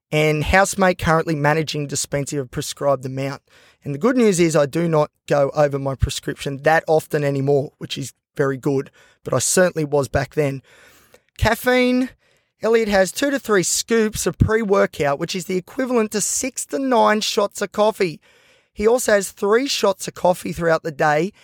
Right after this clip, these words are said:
and at least two to three energy drinks as well. And that is true. And I don't even do it to stay awake. It is to boost my mood from the depths, to try and get a bit of a rush, you know,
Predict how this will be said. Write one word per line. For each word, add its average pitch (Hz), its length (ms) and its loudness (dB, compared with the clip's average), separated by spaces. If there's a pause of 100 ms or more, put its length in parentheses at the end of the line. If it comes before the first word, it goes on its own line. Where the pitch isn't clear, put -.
(200)
and 180 200 0
at 190 140 -2
least 214 360 2
two 214 180 2
to 208 80 2
three 196 340 0
energy 190 340 0
drinks 160 580 -6 (440)
as 165 180 0
well. 156 500 2 (200)
And 151 160 -4
that 160 140 4
is 156 180 -2
true. 151 380 0
And 143 100 0
I 156 120 2
don't 196 300 0
even 165 240 -2
do 160 240 2
it 156 80 -2
to 147 60 -10
stay 147 300 0
awake. 143 600 0
It 147 160 -6
is 147 240 -10
to 135 200 -10 (360)
boost 202 340 0
my 165 180 0
mood 196 560 0 (720)
from 180 300 -2
the 165 100 2
depths, 190 680 -2
to 165 120 -10
try 220 300 0
and 214 80 -2
get 190 120 2
a 180 40 0
bit 190 180 2
of 170 100 0
a 160 80 4
rush, 160 680 2
you 185 100 0
know, 220 360 2